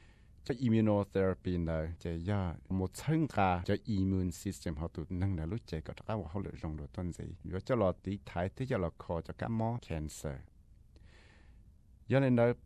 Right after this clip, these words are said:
Professor Dan Flynn, và chữ cho họ lựa life science, là lúc chạy cả cái xí này, thì là tao kia tiệt. Cho họ kể và cho là khó cho cái móc cancer,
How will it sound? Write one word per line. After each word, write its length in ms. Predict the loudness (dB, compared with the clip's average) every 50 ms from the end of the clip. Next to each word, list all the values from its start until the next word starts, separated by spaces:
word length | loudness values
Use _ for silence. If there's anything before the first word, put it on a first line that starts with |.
| -10 -4
Professor 640 | -4 -4 -4 -4 -8 -8 -4 0 2 4 4 4 4 2 -4 -2 0
Dan 280 | 2 2 4 2 0
Flynn, 600 | -2 -4 -4 -2 0 2 2 4 4 4 2 0 0
và 120 | -2 -4 -4 -4
chữ 200 | -4 0 0 0 2
cho 100 | 2 -2 -2
họ 120 | 0 -2
lựa 200 | 0 0 0 -2 -4 -6
life 380 | -2 0 2 4 4 2 2 -2
science, 680 | -6 -12 -14 -8 -4 -4 -2 -2 -2 -4 -6 -6 -8 -12 -18 -20 -20 -20 -20 -20 -16 -10
là 80 | -10 -8
lúc 140 | -8 -6 -6
chạy 100 | -6 -6
cả 120 | -6 -8 -10 -8
cái 120 | -8 -8 -8
xí 260 | -8 -8 -6 -4 -4
này, 260 | -4 -4 -4 -6 -8 -8
thì 120 | -10 -8 -8
là 80 | -6
tao 200 | -6 -6 -8 -8 -10 -10
kia 140 | -8 -8 -8 -6 -8
tiệt. 220 | -8 -8 -8 -10 -14 -20 -20 -20 -20 -20 -20 -20 -20 -20 -20 -20 -20 -20 -20 -20 -20 -20 -20 -20 -20 -20 -20 -20 -20 -8 0
Cho 120 | 2 2
họ 140 | 4 4 0 0 0
kể 160 | -2 0 2 4
và 160 | 4 4 2 2
cho 120 | 2 2
là 120 | 2 2 2 0
khó 220 | -4 -2 -2 -2 0
cho 120 | 0 -2
cái 80 | -2 0
móc 180 | 0 0 -2
cancer, 640 | -2 -4 -4 -4 -4 -4 -2 0 0 2 0 0